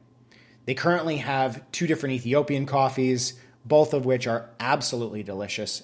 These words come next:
and amazing coffees from Burundi, Colombia, and Rwanda.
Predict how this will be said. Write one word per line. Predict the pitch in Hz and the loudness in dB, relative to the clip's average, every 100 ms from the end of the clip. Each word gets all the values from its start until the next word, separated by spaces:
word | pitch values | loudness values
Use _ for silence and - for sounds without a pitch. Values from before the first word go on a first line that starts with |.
| - | -12
and | 104 | -10
amazing | 101 107 127 123 131 | -6 -2 -2 -2 -2
coffees | 127 120 123 117 - | -2 -2 -2 -6 -4
from | 123 117 110 110 113 | -4 0 0 0 -2
Burundi, | 117 139 147 139 131 123 - _ | -2 0 0 0 -2 -4 -12 _
Colombia, | - 135 123 123 117 | -4 -2 0 0 0
and | 123 123 135 | -4 -4 -2
Rwanda. | 123 110 110 113 - | -2 -2 -2 -2 -6